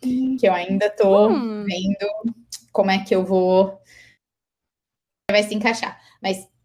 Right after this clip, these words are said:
Speaker 2: a resposta curta para essa sua pergunta é sim. Eu tenho que
Speaker 1: Eba.
Speaker 2: escrever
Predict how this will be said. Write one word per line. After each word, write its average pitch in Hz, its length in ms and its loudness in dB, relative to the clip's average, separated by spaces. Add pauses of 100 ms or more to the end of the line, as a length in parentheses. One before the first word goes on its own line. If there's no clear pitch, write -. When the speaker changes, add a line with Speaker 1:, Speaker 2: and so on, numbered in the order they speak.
(240)
Speaker 2:
a 196 80 -2
resposta 240 600 0 (380)
curta 262 500 0
para 190 220 0
essa 196 200 -6
sua - 160 -12
pergunta 190 460 -8
é 180 240 -4
sim. - 400 -8 (480)
Eu 262 320 -2
tenho - 0 -
que 214 60 0
Speaker 1:
Eba. 196 100 0
Speaker 2:
escrever 190 500 0